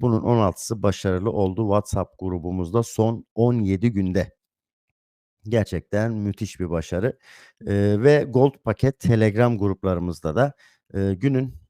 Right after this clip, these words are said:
arkadaşlar misli, yüksek misli kuponu yine başarılı oldu. E, günün ideal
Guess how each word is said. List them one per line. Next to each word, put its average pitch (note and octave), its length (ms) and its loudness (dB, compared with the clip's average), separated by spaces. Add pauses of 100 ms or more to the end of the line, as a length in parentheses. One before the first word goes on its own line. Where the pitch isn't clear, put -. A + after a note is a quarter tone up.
(380)
arkadaşlar G#2 540 -2
misli, G#2 400 -4
yüksek F#2+ 340 -4
misli - 280 -12
kuponu F#2 340 -6
yine F#2 280 -4
başarılı F2+ 500 -2
oldu. E2+ 400 -2 (460)
E, - 40 -6 (420)
günün A2+ 320 0
ideal G#2 460 4